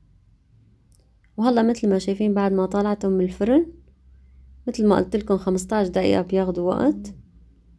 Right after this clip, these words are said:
شايفين لونهم هيك لازم يكونوا، ما لازم يكون مشقرين كتير،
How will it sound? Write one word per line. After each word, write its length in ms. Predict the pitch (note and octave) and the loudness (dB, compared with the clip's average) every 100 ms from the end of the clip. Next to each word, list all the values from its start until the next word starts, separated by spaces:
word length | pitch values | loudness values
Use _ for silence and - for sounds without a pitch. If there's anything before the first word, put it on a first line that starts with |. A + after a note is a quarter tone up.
| _ _ _ | _ _ _
شايفين 500 | - G3 G3 A#3 A3+ | -6 -2 0 2 2
لونهم 300 | G#3+ G#3+ B3+ | 4 4 4
هيك 240 | B3 A#3 G3 | 4 2 0
لازم 300 | F3+ F#3 F3+ | -2 0 -2
يكونوا، 460 | F3 F#3 G3 C4+ - - | -2 0 0 0 -2 -4
ما 160 | A3 A3 | 0 4
لازم 300 | G3+ F#3 F3+ | 4 4 2
يكون 400 | F3+ F#3+ F#3 F3+ | 0 0 0 0
مشقرين 540 | F3 - E3 F#3+ F#3 | -2 -6 0 2 0
كتير، 440 | F#3 G#3+ C4+ D#4 | -2 -2 0 0